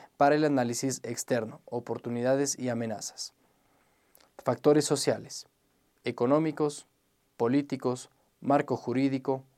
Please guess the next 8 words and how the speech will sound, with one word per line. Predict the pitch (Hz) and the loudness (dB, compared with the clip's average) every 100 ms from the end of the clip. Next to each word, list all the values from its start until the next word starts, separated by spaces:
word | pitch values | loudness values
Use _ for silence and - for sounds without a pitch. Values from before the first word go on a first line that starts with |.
| _ - | _ -4
culturales. | 127 113 127 120 104 - - - _ _ _ _ - - _ | -4 -2 0 0 -2 -8 -16 -18 _ _ _ _ -20 -20 _
Factores | 127 113 - 147 143 | -2 0 2 4 4
de | 143 | 4
la | |
industria, | 135 131 123 - - - _ _ _ _ - | 2 2 0 -2 -14 -16 _ _ _ _ -14
clientes, | 117 123 143 143 147 139 - _ _ - | -4 0 2 2 -2 -2 -8 _ _ -2
proveedores, | 123 113 113 143 143 143 - _ _ _ - | 0 2 4 6 6 2 -4 _ _ _ -6
competencia. | 120 110 117 127 113 - - | -4 -4 -4 -4 -4 -8 -14